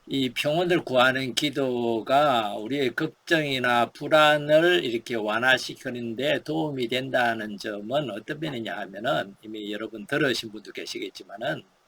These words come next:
일단 우리 안에 변화시킬 수 있는 것과 없는 것을 구분해내는, 이것을 빨리 구분할수록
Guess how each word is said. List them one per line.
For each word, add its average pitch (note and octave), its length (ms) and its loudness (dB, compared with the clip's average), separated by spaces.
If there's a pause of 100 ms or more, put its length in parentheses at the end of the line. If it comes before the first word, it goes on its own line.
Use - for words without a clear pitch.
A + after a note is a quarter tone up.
(600)
일단 D#3 280 0
우리 A#2 240 0
안에 D3 400 2 (100)
변화시킬 D#3 760 2
수 D3+ 240 -4
있는 C3 340 -4
것과 D#3+ 460 2
없는 C3+ 640 -4
것을 D3 640 0 (300)
구분해내는, G#2 960 0 (800)
이것을 D#3+ 480 -2
빨리 G3 460 8
구분할수록 C3+ 1080 0